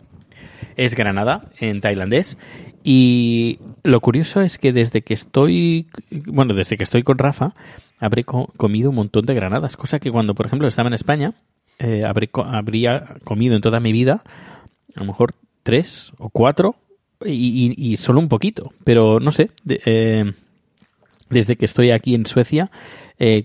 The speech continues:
como granada tranquilamente una <laughs> vez por semana. Sí, una vez por semana.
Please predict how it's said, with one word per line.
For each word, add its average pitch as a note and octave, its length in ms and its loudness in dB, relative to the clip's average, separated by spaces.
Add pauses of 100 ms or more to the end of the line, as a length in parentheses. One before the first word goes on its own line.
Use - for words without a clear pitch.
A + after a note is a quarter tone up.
como A#2+ 400 2
granada A#2 1400 0 (180)
tranquilamente A#2 800 2
una A#2+ 200 0
<laughs> - 40 -2
vez A#2 160 0
por - 180 2
semana. B2+ 500 0
Sí, - 220 -4 (320)
una A2+ 120 -2
vez A#2+ 140 0
por - 140 -2
semana. A#2+ 360 -2